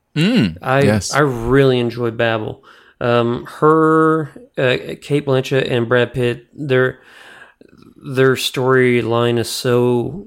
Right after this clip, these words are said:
Speaker 2: uh, intriguing, yet it's not the focal point of the movie. There, there's, like, so many different stories being told over different cultures, different languages,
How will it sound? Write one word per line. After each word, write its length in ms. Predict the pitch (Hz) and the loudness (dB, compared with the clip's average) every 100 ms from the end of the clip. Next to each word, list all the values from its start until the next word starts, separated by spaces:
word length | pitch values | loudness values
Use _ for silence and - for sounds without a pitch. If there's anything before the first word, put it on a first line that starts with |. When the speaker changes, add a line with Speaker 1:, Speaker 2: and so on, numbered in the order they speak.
| 170 | -8
Speaker 2:
uh, 60 | 131 | -4
intriguing, 1120 | 127 - 143 113 - 139 135 131 131 135 135 - - _ _ | -4 -4 -4 -4 -4 -2 -2 0 -2 -2 -2 -10 -20 _ _
yet 160 | 147 147 | 0 2
it's 180 | 147 | 0
not 220 | 151 175 165 | -2 -2 -4
the 60 | |
focal 340 | 143 165 165 147 | -4 -4 -4 -4
point 240 | 170 165 | -2 -2
of 60 | 147 | -2
the 60 | |
movie. 360 | 147 170 127 147 | 0 0 -2 -2
There, 420 | 147 143 151 160 | 0 0 0 -4
there's, 240 | 147 135 | 0 0
like, 160 | 139 135 | 0 -4
so 260 | - 165 170 | -4 -2 0
many 200 | 170 147 | 0 -2
different 320 | 147 143 131 | -4 -4 -8
stories 420 | - 143 143 127 | -4 -2 0 0
being 240 | 131 123 | -2 -2
told 460 | - 127 131 120 - - - - - - | -2 2 2 0 -6 -20 -20 -20 -18 -4
over 240 | 127 127 | 0 0
different 360 | 127 - 123 107 | -2 -6 -6 -6
cultures, 800 | - 147 151 - 156 147 139 123 | 0 2 2 -2 0 0 -2 -4
different 420 | 143 - - - | -10 -12 -12 -4
languages, 1000 | 131 131 139 135 123 131 135 131 127 | 0 2 0 -2 -2 0 0 -2 -6